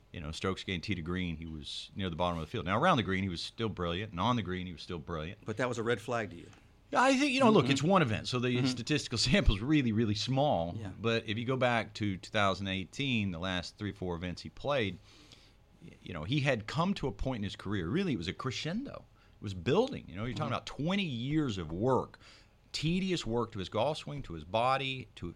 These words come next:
Speaker 1: finally put the final pieces of the puzzle together to his putter, which is why he became the best player in the world. It was the one thing that was missing. And he finally gets there, and then he changes equipment. So, uh, certainly something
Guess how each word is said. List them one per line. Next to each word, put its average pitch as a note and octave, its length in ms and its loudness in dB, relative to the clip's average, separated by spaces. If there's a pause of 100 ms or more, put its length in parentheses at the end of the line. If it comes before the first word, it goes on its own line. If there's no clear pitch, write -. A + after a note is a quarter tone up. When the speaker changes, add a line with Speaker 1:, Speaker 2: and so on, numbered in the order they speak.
Speaker 1:
finally C3 460 2
put G#2+ 200 -8
the F2+ 60 -10
final G#2+ 300 -2
pieces G2+ 340 -8
of E2 60 -14
the D2+ 60 -14
puzzle C3+ 360 -4
together E2+ 380 -6 (360)
to G#2+ 100 -6
his G#2 100 -2
putter, - 320 -2
which D#2 220 -6
is D#2 140 -6
why D#2+ 260 2
he F#2 140 -4
became A2 400 -4
the A2+ 60 -6
best B2 220 -4
player C3 180 -6
in C3 100 -6
the B2 60 -8
world. D3+ 340 -4
It D#2+ 100 -8
was F2+ 200 -2
the G#2+ 120 4
one B2 360 4
thing G#2+ 260 -2
that G2 80 -6
was G2 140 -6
missing. B2 460 -6 (480)
And G#2+ 80 -2
he G#2+ 60 2
finally E3 400 0
gets D3+ 300 -6
there, D#2+ 280 -6 (400)
and G2+ 140 -4
then A2 120 -2
he A2+ 260 -2 (120)
changes F2 400 -4
equipment. E3 460 -6
So, F#2+ 320 -2 (540)
uh, G#2 180 -4
certainly E3 320 2
something B2+ 480 -2